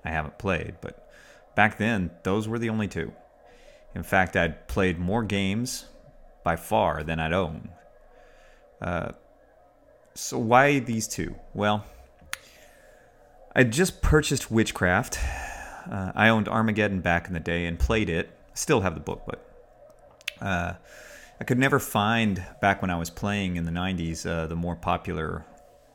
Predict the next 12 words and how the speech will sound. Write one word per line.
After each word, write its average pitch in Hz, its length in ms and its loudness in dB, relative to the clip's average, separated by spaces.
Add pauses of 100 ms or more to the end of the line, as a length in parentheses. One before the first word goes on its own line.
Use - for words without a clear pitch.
(160)
Witchcraft - 540 -2
game, - 260 -8 (460)
strangely 85 360 -4
enough. 87 320 -6 (800)
I 101 80 4
wasn't 110 240 6
interested 104 460 0
in 85 100 -2
playing 131 360 0
Witchcraft, 95 560 0
really, 87 460 -2 (300)
um, 85 400 -10